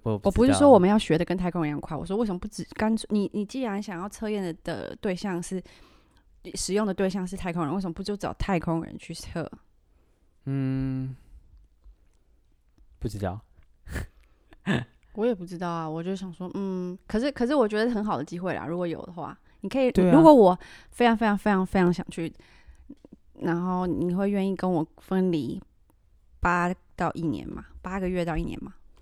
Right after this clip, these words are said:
Speaker 1: 如果是你的梦想的话，当然
Speaker 2: 这不是我的梦想，可是这是我的机会。<laughs>
Speaker 1: 好。
Speaker 2: 可以。
Speaker 1: 还是不要好了。
Speaker 2: <laughs> 为什么？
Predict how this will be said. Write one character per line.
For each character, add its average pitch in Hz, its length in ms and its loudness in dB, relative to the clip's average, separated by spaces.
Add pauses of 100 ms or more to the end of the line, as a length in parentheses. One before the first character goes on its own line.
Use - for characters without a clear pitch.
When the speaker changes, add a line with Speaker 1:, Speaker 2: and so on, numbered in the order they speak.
(880)
Speaker 1:
如 131 100 -4
果 135 80 0
是 143 160 -2
你 113 120 -2
的 101 120 -4
梦 123 200 -2
想 98 220 -10
的 95 60 -14
话， 104 200 -6
当 104 200 -6
然 95 120 -6
Speaker 2:
这 320 80 4
不 247 80 2
是 254 60 4
我 233 100 2
的 175 80 -2
梦 196 320 -4
想， - 300 -14
可 - 100 -12
是 180 60 -8
这 190 80 -8
是 185 100 -8
我 165 80 -6
的 - 100 -12
机 - 260 -12
会。 - 120 -8 (1400)
<laughs> - 920 -12
Speaker 1:
好。 117 360 -2 (640)
Speaker 2:
可 196 120 -6
以。 196 180 -6 (560)
Speaker 1:
还 120 160 -6
是 151 140 -8
不 117 140 -10
要 104 180 -2
好 - 140 -10
了。 - 140 -16 (340)
Speaker 2:
<laughs> - 360 -8
为 349 140 12
什 - 180 8
么？ 185 240 4